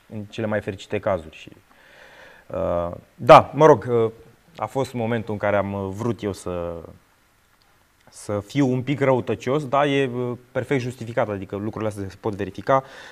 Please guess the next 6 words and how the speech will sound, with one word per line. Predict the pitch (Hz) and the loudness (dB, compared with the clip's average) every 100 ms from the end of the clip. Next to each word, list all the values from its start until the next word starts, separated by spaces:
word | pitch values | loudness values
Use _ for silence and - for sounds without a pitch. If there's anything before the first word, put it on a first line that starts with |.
| - | -16
Sunt | - 117 | -6 4
două | 117 143 | 8 10
sute | 135 127 127 | 8 2 -2
și | 113 120 113 101 104 | -2 -2 -4 -4 -6
treizeci | - 127 117 110 120 - - | 0 2 2 0 -2 -4 -6
pe, | 104 101 | -4 -4